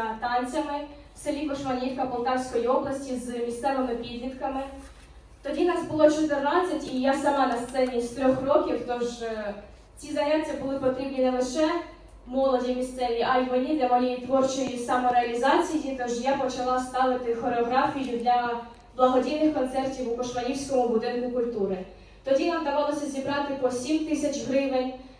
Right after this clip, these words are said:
для З С У. І після першого концерту до нас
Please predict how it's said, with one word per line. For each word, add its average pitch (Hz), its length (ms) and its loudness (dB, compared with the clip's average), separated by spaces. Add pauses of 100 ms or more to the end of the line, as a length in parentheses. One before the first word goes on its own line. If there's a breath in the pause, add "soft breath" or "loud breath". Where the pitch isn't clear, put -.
для 254 200 0
З 254 100 0
С 262 200 -4
У. 247 300 2 (180)
І 285 120 -6
після 302 340 0
першого 277 400 4
концерту 285 580 0
до 247 180 0
нас 254 200 2